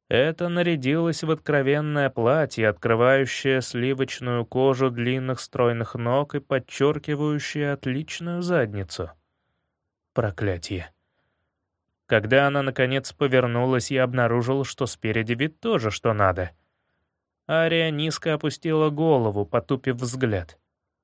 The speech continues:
Я видел, что она дрожала от страха и смущения. Ярость собственника поднялась у меня в груди. Это испугало меня. Она моя.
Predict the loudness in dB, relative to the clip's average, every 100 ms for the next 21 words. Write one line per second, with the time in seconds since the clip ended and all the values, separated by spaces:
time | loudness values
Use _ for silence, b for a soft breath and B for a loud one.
0 | _ _ _ _ _ _ -6 0 2 2
1 | -2 0 -2 -2 -2 0 0 0 0 2
2 | 2 2 4 2 0 -6 -4 -4 -4 -4
3 | -4 -8 -4 -4 -4 -6 -10 _ _ _
4 | _ _ _ _ _ _ _ _ _ 0
5 | 2 2 0 -2 -6 -4 -4 -4 -6 -6
6 | -6 -6 -6 -4 -2 0 2 0 0 -4
7 | 0 -2 0 0 0 -2 -6 _ _ _
8 | _ _ _ _ _ _ -6 -4 -2 -4
9 | -4 -4 0 2 2 -2 -6 -8 -12 _
10 | _ _ _ _ _ _ -4 -4 0 -2
11 | 0 -2 -2 -4 -4